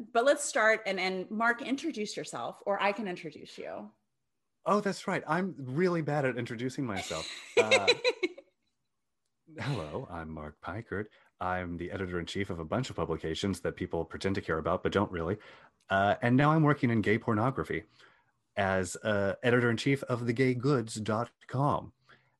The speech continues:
Speaker 2: And I love scandals. Casey?
Speaker 1: <laughs> Um, hi,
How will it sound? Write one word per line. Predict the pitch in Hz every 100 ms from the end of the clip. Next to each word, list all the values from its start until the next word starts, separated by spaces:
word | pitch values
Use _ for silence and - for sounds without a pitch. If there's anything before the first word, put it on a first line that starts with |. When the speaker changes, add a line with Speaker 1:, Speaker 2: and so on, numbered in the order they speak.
| _ _ _ _ _ _ _ _ _ _ _ _
Speaker 2:
And | 160 175
I |
love | 160 143
scandals. | - 107 80 - - - - - - _ _ _ _ _ _ _ _ _ _ _ _ _ - - - - 480 - - -
Casey? | - 104 104 202 294 - - - -
Speaker 1:
<laughs> | 440 - - - _ _ _ _ _ _ _ _ _ - - - - _ _ _ _ _ - 554 494 427 320 -
Um, | 214 208 196
hi, | - - 170 156